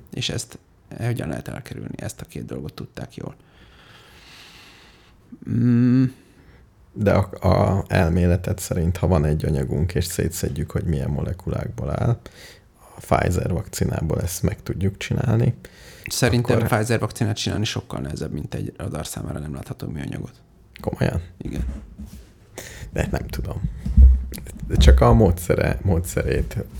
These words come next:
Speaker 2: Tehát én is azt gondolom, hogy egy anyagból, anyagnak van még valami tulajdonsága az alkotó elemein kívül, amit kimutatsz, ami nem tudom mi, hogy hogyan fognak
Speaker 1: Például,
Speaker 2: ezek összekapcsolódni.
Speaker 1: például ezek,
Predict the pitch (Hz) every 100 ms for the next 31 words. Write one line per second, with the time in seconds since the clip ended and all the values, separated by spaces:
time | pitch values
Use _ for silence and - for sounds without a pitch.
0 | - - 98 - - 101 95 - 80 95
1 | 69 87 90 101 87 78 - 80 76 90
2 | 85 - - 90 80 87 92 87 - -
3 | - - - - 123 - 57 92 98 95
4 | 87 92 82 87 90 90 - - 87 82
5 | 82 87 78 87 87 - - - - -
6 | - 80 85 - 90 90 85 - 78 80
7 | 80 87 - - - - - - - -
8 | - - - - - 90 90 - - -
9 | 78 78 80 85 - 82 - 92 90 78
10 | - 87 82 123 135 135 127 - - -
11 | - 120 113 120 113 104 90 92 - 50
12 | - 110 120